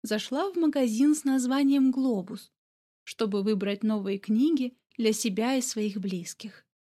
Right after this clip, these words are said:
Их будут читать на новогодних каникулах, которые семья проведет за городом.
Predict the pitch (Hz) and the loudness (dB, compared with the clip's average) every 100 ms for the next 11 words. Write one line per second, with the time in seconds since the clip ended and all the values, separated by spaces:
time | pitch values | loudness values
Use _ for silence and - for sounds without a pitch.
0 | _ _ _ - 285 349 - 214 202 220 | _ _ _ -2 0 0 -2 -6 -4 -4
1 | - 254 311 330 311 277 269 254 285 302 | -4 -4 -2 2 4 4 2 0 2 2
2 | 294 - 311 285 208 - 190 208 - _ | 0 0 2 4 2 -2 -12 -12 -16 _
3 | _ _ _ - 233 214 190 190 - 214 | _ _ _ -4 -2 0 -2 -2 0 0
4 | 196 240 294 294 269 240 247 240 - _ | 0 -2 -2 -2 0 0 -2 -4 -12 _
5 | 208 202 180 170 180 180 - - | -12 -8 -8 -8 -12 -12 -10 -10